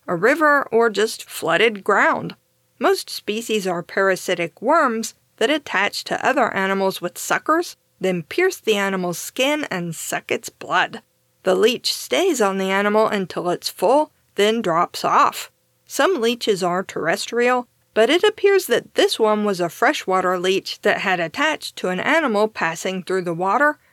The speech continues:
then dropped off onto land. It had crawled as far as it could, trying to find a better environment,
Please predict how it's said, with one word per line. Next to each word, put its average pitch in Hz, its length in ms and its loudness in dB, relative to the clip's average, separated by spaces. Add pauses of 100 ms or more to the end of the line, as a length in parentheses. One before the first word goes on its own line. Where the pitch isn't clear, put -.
(120)
then 240 360 4
dropped 190 360 2
off 180 300 2
onto 175 300 -4
land. 170 540 -2 (380)
It 190 80 2
had 180 140 2
crawled 339 360 2
as 175 160 0
far 302 300 2
as 160 120 0
it - 220 -2
could, 220 480 0
trying 202 400 0
to 185 80 -2
find 175 320 -2
a 170 60 -6
better 185 340 0
environment, 185 920 -2